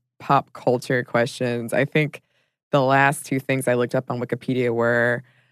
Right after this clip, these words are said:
apparently there was a lawsuit involving the script of Jingle All the Way, so I wanted to get to the bottom of that. And then <laughs> I wanted to figure out if I had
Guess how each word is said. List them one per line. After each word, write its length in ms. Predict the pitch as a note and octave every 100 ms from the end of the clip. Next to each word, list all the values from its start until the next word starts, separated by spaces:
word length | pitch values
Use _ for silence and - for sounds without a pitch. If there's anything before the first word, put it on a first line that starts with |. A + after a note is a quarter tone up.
| _ -
apparently 540 | D3+ - A3+ A4 D#4+
there 160 | G#3+ F#3
was 140 | E3
a 80 | C3
lawsuit 720 | A#2+ C3 D#3+ F#3 - G3+ G#3
involving 540 | C#3+ C#3+ C3+ C#3 D3 C3
the 60 |
script 520 | C#3 - C3 D3+ - -
of 200 | C3+ C3
Jingle 380 | B2+ C#3+ C#3+
All 200 | C#3 C3+
the 100 | C3+
Way, 360 | A#2+ B2 C3 F3
so 140 | - A#2
I 80 |
wanted 220 | C#3 D#3+ E3+
to 40 |
get 120 | D3+
to 60 | C3
the 60 | A#2
bottom 240 | B2+ A#2
of 120 | A2
that. 400 | C3 C3+ A#2+ - - - - _ -
And 180 | C#3+
then 400 | D3 D#3 D3+ E3+ C5 - A3 A#4+ - -
<laughs> 200 | C4+ F3+
I 120 | E3+
wanted 320 | E3+ F3 F3
to 340 | E3+ D#3+ D#3 C#3+
figure 320 | - D#3 D#3+
out 160 | D#3+
if 140 | D3+ D3
I 60 |
had 200 | C#3+ C3+